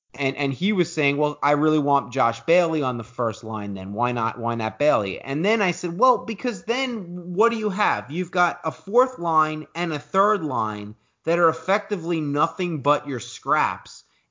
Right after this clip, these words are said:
And you know they're not going to score, either of those lines. So now you've put all your eggs in, in one basket, and that's easy to shut down. I'd rather have a guy like Bailey on the third line that can feed a guy like Wahlstrom,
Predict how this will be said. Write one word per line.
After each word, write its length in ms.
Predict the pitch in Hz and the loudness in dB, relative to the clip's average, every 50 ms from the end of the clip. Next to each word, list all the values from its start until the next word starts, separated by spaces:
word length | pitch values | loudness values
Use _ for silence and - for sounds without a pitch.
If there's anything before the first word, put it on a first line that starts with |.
| - | -8
And 300 | 143 151 156 156 156 156 | -6 -4 -2 -2 -2 -2
you 180 | 151 175 202 208 | 0 2 2 4
know 380 | 196 190 196 214 233 247 254 233 | 4 6 6 6 6 6 4 4
they're 180 | 190 202 160 | 2 2 2
not 320 | 147 143 127 120 123 123 - | 2 0 -2 -4 -4 -4 -6
going 260 | 131 127 123 113 107 | -6 -6 -6 -8 -8
to 60 | 104 | -12
score, 460 | - - - 123 117 98 82 - _ _ _ _ _ _ - | -14 -16 -10 -8 -8 -8 -8 -12 _ _ _ _ _ _ -2
either 240 | 180 185 170 170 165 | 0 4 4 6 4
of 100 | 139 127 | 4 2
those 260 | 143 135 127 117 110 | 2 0 0 -2 -4
lines. 380 | 120 117 101 92 87 85 - _ _ _ _ | -6 -6 -6 -8 -8 -14 -18 _ _ _ _
So 140 | - 175 | -6 -4
now 300 | 170 170 185 196 208 226 | -4 -2 0 0 0 0
you've 260 | 233 202 214 190 - - | -2 -2 -4 -6 -6 -2
put 160 | - 202 175 | -2 2 2
all 160 | 175 175 175 | 4 4 4
your 180 | 160 156 151 160 | 4 4 4 2
eggs 300 | 170 175 165 147 127 131 | 2 2 0 -4 -4 -2
in, 300 | 139 131 123 123 123 123 | -2 -2 -2 -4 -4 -4
in 300 | 143 143 139 135 135 135 | -2 -2 0 0 0 0
one 240 | 143 147 139 127 110 | 2 2 2 2 0
basket, 640 | 127 135 151 160 160 - - - 123 117 101 - _ _ _ - | 0 0 0 0 -2 -4 -8 -8 -8 -8 -8 -10 _ _ _ -10
and 140 | 113 143 160 | -6 -4 -2
that's 200 | 180 180 180 180 | -4 -4 -4 -4
easy 260 | 196 196 175 175 180 | -4 -2 0 -2 0
to 100 | 151 143 | -2 -2
shut 340 | - - 156 135 117 - - | -4 -2 0 0 -2 -2 -4
down. 340 | 135 131 123 104 90 85 - - - - - | -6 -4 -4 -4 -6 -8 -10 -16 -20 -10 -4
I'd 260 | - 135 143 139 127 | 0 0 2 2 2
rather 360 | 143 170 175 185 196 196 180 170 | 2 2 2 2 0 0 -2 -2
have 320 | 165 175 170 175 165 131 | -2 -2 -2 -2 -2 -2
a 60 | 131 | -6
guy 240 | 117 135 143 156 156 | -2 0 2 2 2
like 260 | 147 135 127 113 104 | 0 -2 -4 -6 -4
Bailey 640 | 135 147 165 175 160 135 120 113 110 113 110 _ _ _ _ - | -2 -2 0 0 0 -2 -2 -4 -6 -6 -8 _ _ _ _ -2
on 200 | 160 160 160 147 | 0 0 0 0
the 80 | 135 | -4
third 500 | 127 - _ - 175 180 196 202 196 156 | -8 -10 _ -4 -2 0 0 0 -2 -2
line 420 | 151 135 120 113 110 110 107 107 110 _ _ - | -2 0 0 0 0 -2 -6 -10 -12 _ _ -6
that 180 | 131 139 139 | -6 -6 -4
can 160 | - 143 127 | -4 -6 -6
feed 320 | 127 - - 180 196 208 196 | -6 -8 -8 -6 -2 -2 -2
a 40 | 180 | 0
guy 240 | 143 147 127 120 | 0 0 0 0
like 240 | 120 117 117 110 104 | 0 -2 -2 -4 -4
Wahlstrom, 640 | 117 117 113 110 110 110 - - 120 113 113 113 | -2 -2 0 0 -2 -4 -6 -6 -4 -4 -4 -4